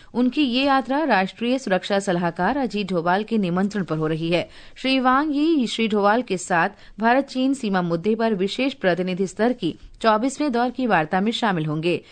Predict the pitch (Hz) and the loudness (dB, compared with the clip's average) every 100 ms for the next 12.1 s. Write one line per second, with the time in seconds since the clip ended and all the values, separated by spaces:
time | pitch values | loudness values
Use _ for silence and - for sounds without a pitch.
0 | - - 240 254 254 247 262 277 208 - | -12 0 0 2 0 0 0 0 0 0
1 | 185 190 175 180 185 180 165 160 180 226 | -2 0 -2 0 0 0 -2 -2 -4 -2
2 | 233 226 254 - - - 277 311 294 285 | 0 0 0 -4 -14 -2 0 0 0 0
3 | 190 185 - 180 180 240 226 175 - 185 | 2 0 0 -4 -4 -6 -4 -4 0 0
4 | 156 180 160 170 160 165 170 175 160 - | 0 -2 -2 -2 -2 -2 -2 -2 -2 -6
5 | - - 226 247 302 349 349 311 277 302 | -20 -6 -2 0 2 2 0 0 0 2
6 | 208 208 233 240 294 247 226 - 254 247 | 2 2 -2 0 2 2 2 0 0 2
7 | 190 190 196 - 247 190 180 185 226 226 | 2 2 0 -2 -2 0 0 0 -2 -2
8 | 240 226 185 185 185 208 180 175 214 208 | -2 0 0 2 2 2 0 0 -2 0
9 | 208 175 151 160 170 180 - - - 226 | 0 2 0 0 -2 -2 -4 -14 -6 -2
10 | 240 277 226 254 277 254 254 302 294 220 | 2 2 2 2 2 0 0 0 0 2
11 | 190 185 214 214 175 175 175 175 180 170 | 2 0 0 0 2 0 0 -2 -4 0
12 | 269 | -2